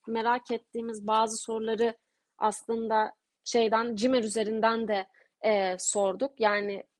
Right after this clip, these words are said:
işte, e, yani kürtaj sağlanıyor mu veya işte,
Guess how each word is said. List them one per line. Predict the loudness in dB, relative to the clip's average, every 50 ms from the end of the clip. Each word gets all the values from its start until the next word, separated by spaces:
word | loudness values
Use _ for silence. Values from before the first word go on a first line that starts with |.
| -20 _ _ _ _ _ _
işte, | -18 -16 -16 -6 0 0 0 0 0 _ _ _ _ _ _ _ -8 -8
e, | -6 -6 -6 -8 -10 -12 -12 -14 -14 -12 -6 -2
yani | 0 0 2 2 0 -2 -4 -6 -10 -12 _ -12 -14 -14 -12 -14 -14 -8
kürtaj | -4 -4 -2 2 4 6 6 4
sağlanıyor | 4 4 6 6 6 6 4 2 0 -2 -2 -2 -4 -4
mu | -4 -6 -6 -6 -4
veya | -2 -2 0 -2 -2
işte, | -4 -6 -8 -6 -4 -4 -4 -4